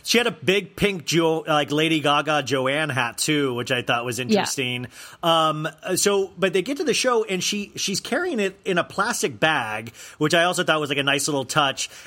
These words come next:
Speaker 1: And did you see the photo that, like, the bag that actually Sonya gave it to her in? 'Cause she's like, "I gave it,
Speaker 2: <laughs> Yeah.
Speaker 1: I gave it to you in a nice bag." And it was literally, like, a brown grocery bag.
Speaker 2: <laughs>
Speaker 1: It was wild.
Speaker 2: I love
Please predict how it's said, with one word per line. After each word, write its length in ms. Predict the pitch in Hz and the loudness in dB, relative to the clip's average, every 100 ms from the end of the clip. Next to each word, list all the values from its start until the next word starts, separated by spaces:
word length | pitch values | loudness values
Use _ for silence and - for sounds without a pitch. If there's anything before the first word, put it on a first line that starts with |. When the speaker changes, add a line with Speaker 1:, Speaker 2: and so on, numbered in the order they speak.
| - | -4
Speaker 1:
And 100 | 170 | -2
did 160 | 180 | 0
you 140 | 175 262 | 0 -2
see 260 | - 180 | 0 0
the 100 | 208 196 | -2 0
photo 380 | 156 147 170 170 | 0 2 2 2
that, 220 | 151 156 | 0 0
like, 200 | 147 120 | -2 0
the 80 | 120 | 0
bag 340 | 131 131 135 | 2 2 0
that 120 | 139 | 0
actually 600 | 131 127 - 143 139 135 | 0 0 -2 -2 0 -2
Sonya 380 | 127 151 139 135 | -2 -2 0 -2
gave 240 | 110 127 135 | 0 0 0
it 80 | |
to 140 | 143 151 | -2 0
her 60 | 160 | 0
in? 160 | 165 | -2
'Cause 100 | 160 | -4
she's 140 | 175 170 | -2 2
like, 140 | 349 | 2
"I 60 | 214 | 4
gave 220 | 262 - | 2 2
it, 40 | |
Speaker 2:
<laughs> 60 | 262 | 2
Yeah. 240 | 285 220 226 | 2 2 0
Speaker 1:
I 60 | |
gave 180 | 202 294 | 0 0
it 100 | 302 | 0
to 60 | 311 | 0
you 40 | 277 | 0
in 60 | |
a 60 | 262 | 0
nice 200 | 262 - | -2 0
bag." 280 | 262 269 180 | 2 2 2
And 100 | 175 | 2
it 40 | |
was 180 | 180 147 | 0 2
literally, 240 | 220 254 | 0 0
like, 180 | 226 180 | 0 0
a 80 | 160 | 0
brown 800 | 120 151 156 170 175 175 170 135 | 0 2 4 2 0 -2 -4 -2
grocery 480 | 151 202 196 139 117 | 0 0 0 -2 -2
bag. 440 | 110 101 95 277 - - | -2 -2 -6 -10 -10 -12
Speaker 2:
<laughs> 80 | - - 294 _ _ _ | -14 -16 -18 _ _ _
Speaker 1:
It 140 | 185 196 | 2 2
was 260 | 196 151 | 0 -2
wild. 800 | 147 127 165 233 196 127 104 101 | -8 -6 0 2 2 0 -4 0
Speaker 2:
I 80 | 349 294 | 0 2
love 280 | 269 277 | 2 2